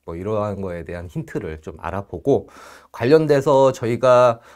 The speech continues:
어떠한 업종군들로 포트폴리오를 좀 다변화를 해야 되는지 이런 것도 좀 알아볼 거고요. 어, 큰 틀에서는 주식시장의 흐름에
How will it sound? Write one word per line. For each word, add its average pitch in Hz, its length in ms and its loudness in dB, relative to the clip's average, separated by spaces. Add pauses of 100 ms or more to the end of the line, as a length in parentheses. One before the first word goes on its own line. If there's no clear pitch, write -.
(140)
어떠한 160 760 4
업종군들로 120 1160 -2
포트폴리오를 135 800 -4
좀 101 200 -12
다변화를 95 680 -6
해야 123 220 -8
되는지 80 320 -12
이런 95 180 -10
것도 90 240 -12
좀 80 200 -16
알아볼 80 440 -12
거고요. 92 540 -6 (580)
어, 101 300 -2
큰 214 160 -2
틀에서는 170 680 4
주식시장의 147 640 -2
흐름에 135 920 -2